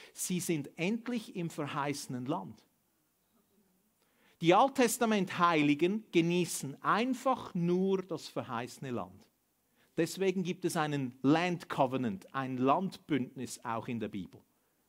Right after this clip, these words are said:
Sie genießen einfach das Land. Aber du und ich,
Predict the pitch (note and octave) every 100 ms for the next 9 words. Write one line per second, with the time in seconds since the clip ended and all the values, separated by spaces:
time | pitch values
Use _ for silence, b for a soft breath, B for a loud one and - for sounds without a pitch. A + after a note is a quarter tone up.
0 | _ _ _ - F3+ E3 E3 E3+ D3+ D#3
1 | - C#3+ G3+ C#4 - C4 C4 - - A3
2 | F#3 D3 G#2+ F2+ D2+ - B B B C3+
3 | C3+ - A#3 D4+ B3+ F3 A#3+ D4+ - -
4 | -